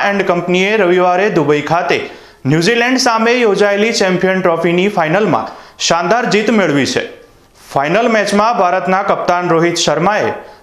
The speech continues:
દર્શકોને જોરદાર મનોરંજન કરાવ્યું હતું. રોહિત શર્મા અને શુભનમ ગિલે સ્ટોક ખાતે શરૂઆત કરતા ન્યૂઝીલેન્ડનો બોલિંગ st-, અટેક કમજોર થઈ ગયો હતો, પરંતુ ત્યારબાદ શુભનમ ગિલના આઉટ થયા બાદ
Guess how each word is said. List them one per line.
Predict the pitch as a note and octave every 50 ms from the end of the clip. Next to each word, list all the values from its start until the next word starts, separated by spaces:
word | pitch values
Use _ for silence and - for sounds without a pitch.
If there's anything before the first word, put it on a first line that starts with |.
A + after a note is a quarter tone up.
| -
દર્શકોને | C3+ D#3+ F3+ F3 - B3+ A#3 A#3+ A#3 A3 A3 A#3 B3 B3+
જોરદાર | - G#3+ G3+ G3+ G3 G#3+ G#3+ A3+ A#3+
મનોરંજન | A#3+ A3 G3+ G3 G3+ G3+ G3+ F#3+ F#3 F3 G#3 A3+ A#3
કરાવ્યું | A3 F3+ F3 D3+ C3+ C3 B2 -
હતું. | - - - - - - - - - - - - _ -
રોહિત | A#2 B2+ C#3 C#3 D3
શર્મા | C3+ - D3+ C#3+ D3+ D#3 F3 F#3+ G3+
અને | - - D#3 D3+ C#3+
શુભનમ | C3 - C#3 C#3+ D#3 E3 E3 E3 D3+
ગિલે | C#3+ E3 F3 G3+ A3 F#3 - - - - - - - - - -
સ્ટોક | - - G#3 A#3 A#3+ A#3 -
ખાતે | A3 G3+ G#3 G3+ A3+ A#3+ C4
શરૂઆત | B3+ - G#3+ G3+ G3+ G#3 G#3 G#3+ G#3 G#3
કરતા | - G#3 G3+ G#3 G#3+ G#3 G#3+ A3+ A#3 G3
ન્યૂઝીલેન્ડનો | G3+ E3+ E3 D#3+ F3+ F#3 F#3 F#3 F#3 F#3 F#3+ F#3+ G#3 G#3+
બોલિંગ | G3 F3 E3+ D#3 D#3+ F3 F3 E3
st-, | D#3 - - - - -
અટેક | D#3 D3 - G#3 G#3 G3+ - - - - - - - - -
કમજોર | F3 F3 F#3 F3 A3 B3+ B3+
થઈ | B3+ G#3 F3 C3+
ગયો | B2+ A#2+ A#2 A2
હતો, | - - - - - - - - - - - - _ - - - _ _ _ _ _ _ _ _ _ _ _ _ _ _ _ _ - - - -
પરંતુ | C#3+ C#3 C#3+ D3+ D3 F3 F#3 G3+
ત્યારબાદ | F#3+ F3+ D#3+ D#3+ D#3 D#3 D#3 F3 F3+ F#3+ G#3
શુભનમ | F#3+ - D#3+ C#3+ D3 E3 E3 E3 E3
ગિલના | D3+ D#3+ D#3+ E3 E3+ F3+ F#3
આઉટ | - - D3+ D#3+ D#3+ D#3 D#3+
થયા | D3 D3 D#3 D#3+ D#3
બાદ | D3+ D3 F#3+ G#3 G3